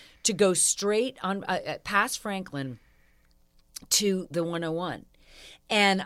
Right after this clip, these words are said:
I knew that if we'd gone straight, we would have been on the freeway.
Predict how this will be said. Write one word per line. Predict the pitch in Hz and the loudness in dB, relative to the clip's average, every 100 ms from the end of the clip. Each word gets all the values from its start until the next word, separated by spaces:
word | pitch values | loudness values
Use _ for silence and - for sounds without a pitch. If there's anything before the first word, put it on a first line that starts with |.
| - | -2
I | 196 | -2
knew | 196 190 233 285 233 202 180 | 0 2 4 4 2 0 0
that | 190 175 | 2 2
if | 190 185 | 0 -2
we'd | 190 147 | -6 -2
gone | 185 208 226 | -2 0 0
straight, | - - 233 240 165 - | 0 2 4 4 2 -2
we | 190 | -6
would | 180 185 | -2 -2
have | 175 151 - _ | -4 -6 -16 _
been | - 196 | 0 2
on | 190 | 2
the | 170 | -4
freeway. | - 220 277 139 82 - | -8 -6 -4 -4 -8 -14